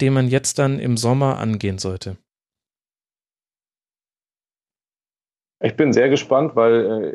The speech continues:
Speaker 2: weil jetzt Baum wird ja auf jeden Fall bleiben. Das hat Reuter irgendwie diese Tage auch schon gesagt. Da hat der Vertrag bis zwanzig, zwanzig zwanzig noch.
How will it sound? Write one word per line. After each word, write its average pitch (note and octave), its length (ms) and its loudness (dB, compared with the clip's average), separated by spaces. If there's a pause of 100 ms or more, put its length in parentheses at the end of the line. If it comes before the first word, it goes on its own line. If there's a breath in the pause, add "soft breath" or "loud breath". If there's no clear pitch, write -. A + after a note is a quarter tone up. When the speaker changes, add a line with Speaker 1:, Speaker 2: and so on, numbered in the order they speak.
(140)
Speaker 2:
weil A2 400 0
jetzt B2 300 -4
Baum A#2+ 260 2
wird C3+ 160 0
ja A#2 100 2
auf A#2 120 0
jeden A#2+ 180 -4
Fall A2 160 -2
bleiben. B2+ 460 2
Das A2+ 200 -4
hat A2+ 220 -2
Reuter A#2 300 2
irgendwie A2+ 240 -2
diese A2 260 -4
Tage A2 320 0
auch A2 100 0
schon G#2+ 180 -6
gesagt. A2+ 340 2
Da A2+ 40 4
hat G#2+ 80 -4
der A2 120 2
Vertrag - 380 -4
bis - 140 -10
zwanzig, G#2+ 540 -4 (220)
zwanzig G#2+ 340 -4
zwanzig B2+ 440 0
noch. C3+ 200 -2